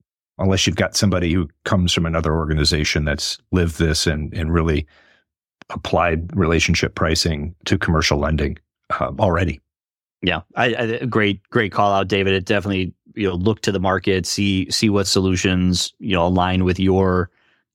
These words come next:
Speaker 2: y-, you know, internal philosophy on how to price these things. I would also say wherever possible,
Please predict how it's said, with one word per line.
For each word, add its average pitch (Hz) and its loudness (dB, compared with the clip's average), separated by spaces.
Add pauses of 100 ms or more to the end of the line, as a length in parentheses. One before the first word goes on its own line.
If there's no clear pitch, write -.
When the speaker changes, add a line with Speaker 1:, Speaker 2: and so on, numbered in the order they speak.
(300)
Speaker 2:
y-, 92 0
you 95 0
know, 85 0
internal 90 0
philosophy 90 0
on 87 2
how 90 0
to 87 -2
price 92 -2
these 87 -2
things. 92 -2 (340)
I 87 0
would 92 -2
also 90 -4
say 92 0
wherever 90 2
possible, 90 0